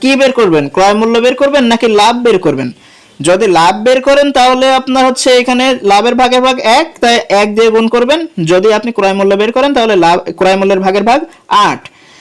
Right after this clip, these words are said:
তাহলে আপনার, আহ, এখানে আট দিয়ে গুণ করবেন।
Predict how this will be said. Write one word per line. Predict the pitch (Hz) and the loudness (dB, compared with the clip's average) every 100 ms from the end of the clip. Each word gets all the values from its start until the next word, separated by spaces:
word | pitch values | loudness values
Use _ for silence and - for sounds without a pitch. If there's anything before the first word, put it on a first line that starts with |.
| _ - | _ -2
তাহলে | 175 202 254 | 0 2 2
আপনার, | 220 220 254 359 | 0 0 0 0
আহ, | - - _ _ - 180 180 | -4 -20 _ _ -2 0 2
এখানে | 175 208 - | 0 -2 -2
আট | 208 208 | -2 0
দিয়ে | 202 | 0
গুণ | 185 170 | 0 0
করবেন। | 151 127 | -2 -4